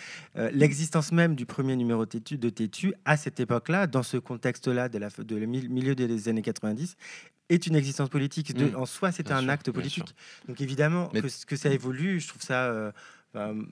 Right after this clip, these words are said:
Speaker 1: évidemment, en tant que lecteur, euh, vieux lecteur, jeune boomer, <laughs> euh, je trouve ça gé-, enfin, perso, je trouve ça génial. L'évolution, l'évolution est très intéressante. Mais à mes yeux, c'était absolument pas une critique des numéros
Speaker 3: Non, non, il y a,
Speaker 1: précédents.
Speaker 3: je, je l'ai pas du tout pris comme une critique, mais effectivement, euh, Tétu est né politique, est né militant,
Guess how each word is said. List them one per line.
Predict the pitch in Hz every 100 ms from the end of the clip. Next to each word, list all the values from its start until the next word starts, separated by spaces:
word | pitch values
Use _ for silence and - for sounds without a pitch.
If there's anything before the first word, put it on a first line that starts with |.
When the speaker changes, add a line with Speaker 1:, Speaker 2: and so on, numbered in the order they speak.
| - -
Speaker 1:
évidemment, | - 117 135 139 165
en |
tant | 156
que | -
lecteur, | 139 - 160 147
euh, | 135 123 120 120 117
vieux | 110 117 170
lecteur, | 160 151 160 190 139 - - - - _ _
jeune | - 135 127
boomer, | 131 139 156 156 - - 170
<laughs> | - - 180 - - - -
euh, | 127
je | 131
trouve | -
ça | 139
gé-, | 135 143
enfin, | 127 117
perso, | 147 180
je |
trouve | - -
ça | 117
génial. | 143 151 127
L'évolution, | 113 117 120 151
l'évolution | 120 113 110 113 151
est |
très | - 156 139
intéressante. | 131 139 139 - - -
Mais | 139
à | 147
mes | 147 175
yeux, |
c'était | 185 -
absolument | 117 - 147
pas | 151
une | 147
critique | - - -
des | 135
numéros | 127 127 160
Speaker 3:
Non, | 202
non, | 202
il | 127
y | 131
a, | 127
Speaker 1:
précédents. | 127 135 127
Speaker 3:
je, |
je | 120
l'ai | 139
pas | 170
du | 180
tout | 170
pris | 165
comme | 156 156
une | 170
critique, | 175 - 185 180
mais | 123 113 107
effectivement, | 113 110 - 139 165 170
euh, | 107
Tétu | - 120 - 156
est |
né | 113 139
politique, | 151 127 107 - 170 - -
est | 104
né | 127
militant, | 147 127 110 139 165